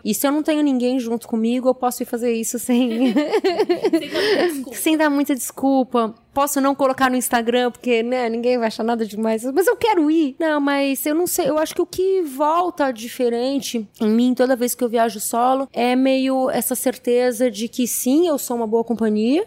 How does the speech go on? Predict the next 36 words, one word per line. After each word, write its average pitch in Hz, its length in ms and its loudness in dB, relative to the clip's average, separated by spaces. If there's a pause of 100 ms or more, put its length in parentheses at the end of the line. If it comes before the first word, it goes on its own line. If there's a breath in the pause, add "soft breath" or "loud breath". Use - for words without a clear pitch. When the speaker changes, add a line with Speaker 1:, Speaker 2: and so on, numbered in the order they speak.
(100)
Speaker 1:
e 233 120 0
que 247 880 0
eu 247 100 2
sou 254 220 0
capaz 254 580 0
de 247 220 -2
fazer 254 540 0
e 302 80 0
bancar 254 480 -2
minhas 247 280 -2
próprias 226 920 0
escolhas, 185 840 -2
sabe? 247 340 0
De - 100 -8
que, 214 100 0
tipo, 196 380 0
putz, - 540 0
eu 226 140 0
fui 302 180 0
sozinha, 277 540 2
quando 269 140 0
eu - 40 -2
tava 285 200 2
na 269 180 0
Índia, 277 180 2
eu 262 60 0
decidi 262 400 -4
que - 120 -4
eu 254 140 0
ia 294 220 2
até 277 600 0
Kanyakumari, 254 920 0
que - 160 -4
é 247 60 2
a 254 40 0
cidade 247 920 -2